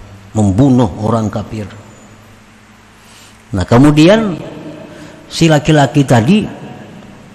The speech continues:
ditumbak oleh orang kafir. Begitu ditumbak, laki-laki tadi pun gugur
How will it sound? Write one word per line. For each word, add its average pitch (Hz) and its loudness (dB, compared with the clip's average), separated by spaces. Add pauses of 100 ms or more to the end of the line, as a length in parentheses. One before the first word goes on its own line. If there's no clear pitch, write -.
(1800)
ditumbak 139 0 (440)
oleh 123 -4
orang 107 -6
kafir. 82 -10 (2250)
Begitu 123 0
ditumbak, 170 2 (480)
laki-laki 120 0
tadi 110 0
pun 117 -2 (440)
gugur 92 -4